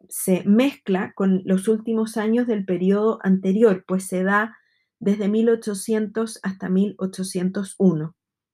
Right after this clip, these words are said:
Es en esta época donde Hölderlin escribe Pan y vino y El archipiélago.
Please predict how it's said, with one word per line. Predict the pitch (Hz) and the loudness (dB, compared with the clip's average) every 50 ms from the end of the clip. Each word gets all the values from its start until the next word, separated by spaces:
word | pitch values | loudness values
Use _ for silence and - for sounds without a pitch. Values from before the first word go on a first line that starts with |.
| _ _ _ - | _ _ _ -4
Es | 208 220 - 208 | -2 -2 -2 0
en | 202 208 | -2 -2
esta | 220 220 - - 196 190 | -2 -2 -2 0 4 6
época | 196 226 240 233 226 214 214 220 226 240 302 - _ _ _ _ _ _ _ - | 6 6 6 4 2 0 0 0 -2 -4 -4 -6 _ _ _ _ _ _ _ -2
donde | 175 190 190 180 175 175 175 | 2 4 4 4 2 0 -2
Hölderlin | 170 185 190 202 202 214 214 220 226 240 240 247 269 285 285 - - | 0 2 4 4 4 2 4 4 4 4 2 0 0 -2 -2 -4 -6
escribe | 196 190 - - - 190 196 196 196 202 214 220 - _ - | -10 -10 -6 -2 2 2 4 4 2 0 -2 -6 -8 _ -4
Pan | - 214 214 196 | -2 0 2 4
y | 190 185 180 | 4 4 4
vino | 196 202 214 214 226 254 285 - _ _ - | 2 2 0 0 -2 -4 -6 -8 _ _ -2
y | 226 233 247 - - | 0 0 0 -2 -2
El | 202 196 190 | -2 0 2
archipiélago. | 190 185 190 - - 180 - - 165 160 156 151 151 156 160 170 - | 2 0 -2 -4 -8 -8 -6 -4 -4 -2 -2 -2 -4 -4 -6 -8 -10